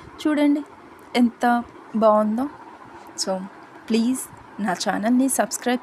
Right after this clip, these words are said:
చేయండి and నా వీడియోస్కి ఒక్క లైక్ చేయండి. అది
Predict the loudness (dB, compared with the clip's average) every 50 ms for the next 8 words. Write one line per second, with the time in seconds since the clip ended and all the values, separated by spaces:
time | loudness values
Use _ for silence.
0 | -4 -4 -2 0 0 0 0 0 -2 -4 -6 -8 -10 -8 -4 -2 0 0 2 0
1 | 0 0 -2 -4 -6 -6 -6 -6 -6 -6 -6 -4 -6 -6 -6 -4 -6 -8 -8 -6
2 | -4 -2 0 2 2 0 0 -2 -6 -10 -6 -4 -2 0 0 0 0 -2 -2 -4
3 | -8 -10 -14 -20 -20 -20 -20 -20 -20 -20 -20 -20 -12 -4 -2 -2 0 0 -2